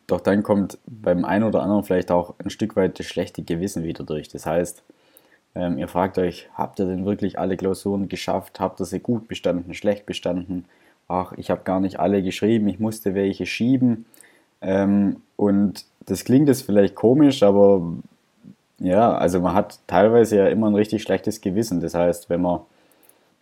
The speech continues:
wenn man dann die Klausurenphase beendet hat, aber nicht mit den gesteckten Zielen, die man sich zum Beispiel selber gesetzt hat, ähm, oder dass man vielleicht zum Beispiel auch einen Zweitversuch muss und eigentlich gar keine Lust mehr richtig drauf hat. Und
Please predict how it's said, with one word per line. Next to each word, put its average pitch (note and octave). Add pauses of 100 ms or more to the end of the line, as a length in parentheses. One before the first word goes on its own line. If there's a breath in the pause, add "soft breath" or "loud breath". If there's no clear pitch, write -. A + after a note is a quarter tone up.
(960)
wenn F#2+
man F#2
dann F#2+
die F#2+
Klausurenphase F#2
beendet G#2
hat, A2
aber F#2
nicht G#2 (160)
mit G2
den G2
gesteckten F#2
Zielen, B2+
die F#2
man F2+
sich F2
zum F2+
Beispiel F2+
selber G2
gesetzt G#2+
hat, F2+ (520 soft breath)
ähm, F#2
oder F#2+
dass F#2
man F#2
vielleicht -
zum F#2
Beispiel F2+
auch E2+
einen F2
Zweitversuch F#2
muss A2
und F2+
eigentlich F#2+
gar F2
keine E2
Lust F#2+
mehr D#2+
richtig D2+
drauf D#2
hat. D2+
Und B2+